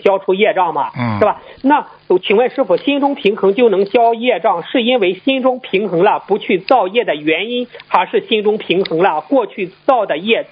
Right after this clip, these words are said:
Speaker 1: 自动就能消掉一部分呢？这个问题，师傅。
Speaker 2: 心中平衡不造因，没有消掉，
Speaker 1: 嗯。
Speaker 2: 只是不造新业。
Speaker 1: 嗯。
Speaker 2: 不造新业，你就成功了，
Speaker 1: 哦，不造新。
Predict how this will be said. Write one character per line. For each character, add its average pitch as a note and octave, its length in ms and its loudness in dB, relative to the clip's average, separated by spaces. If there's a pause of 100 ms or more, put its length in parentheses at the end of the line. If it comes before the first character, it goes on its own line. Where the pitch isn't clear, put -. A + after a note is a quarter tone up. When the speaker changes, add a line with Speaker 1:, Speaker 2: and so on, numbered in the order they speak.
Speaker 1:
自 C#4 120 6
动 G#3 200 2
就 G3+ 160 4
能 E3 160 -2
消 C4 300 0
掉 A3+ 200 0
一 D#3 160 -6
部 F3+ 140 2
分 D#3+ 220 0
呢？ D#3 160 -2 (160)
这 G#3+ 80 2
个 F3+ 80 4
问 E3+ 160 2
题， D3 280 -4
师 F3+ 60 0
傅。 D#3+ 180 2 (1400)
Speaker 2:
心 F#3 220 4
中 F#3 160 4
平 F3+ 200 2
衡 D#3+ 280 2
不 E3 120 0
造 E3+ 200 2
因， D#3 360 -4 (1400)
没 D3 160 4
有 D#3+ 160 2
消 C3+ 240 0
掉， B2+ 340 0
Speaker 1:
嗯。 - 60 -18 (360)
Speaker 2:
只 C3 140 0
是 D#3 140 2
不 C#3+ 180 0
造 C#3+ 200 2
新 C#3 320 -2
业。 B2+ 300 -2
Speaker 1:
嗯。 G3+ 260 2 (140)
Speaker 2:
不 D#3+ 100 -4
造 E3+ 180 2
新 E3 240 -6
业， E3+ 160 -2
你 C3 80 -12
就 G3 280 4
成 F#3+ 140 -6
功 C#3+ 280 0
了， C3+ 80 -2
Speaker 1:
哦， - 40 -6
不 - 0 -
造 - 0 -
新。 D3+ 40 -16